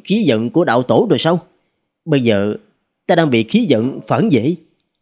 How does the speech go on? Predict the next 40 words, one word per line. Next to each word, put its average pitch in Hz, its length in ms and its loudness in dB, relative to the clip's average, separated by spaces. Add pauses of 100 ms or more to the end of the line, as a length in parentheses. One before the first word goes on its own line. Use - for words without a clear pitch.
(1160)
Cái 208 160 2
chuyện 117 300 0
năm 113 180 -2
đó 131 320 -4 (260)
hắn 220 200 0
làm 107 380 0
rất 214 180 -2
là 104 120 -2
khốn 165 260 -4
nạn, 98 220 -8 (760)
không 196 160 2
chỉ 147 120 2
đánh 185 160 0
bay 135 140 2
Hứa 147 120 2
Ứng 180 260 0 (280)
mà 127 100 -2
còn 107 380 0
trấn 175 180 -2
áp 226 140 -4
y, 135 220 -2 (260)
giúp 240 200 0
Minh 135 260 -2
Tôn 123 340 0
thu 151 240 0
hoạch 101 160 -8
y. 123 160 -8 (1200)
Hứa 214 80 4
Ứng 262 180 4
là 110 280 2
đạo 104 220 0
tổ 113 280 -2
tân 170 180 0
đạo. 98 240 -4 (1300)
Giờ 139 140 2
nhớ 180 180 2
lại 110 200 2
cái 151 140 -2
việc 117 180 -4
này, 95 280 -4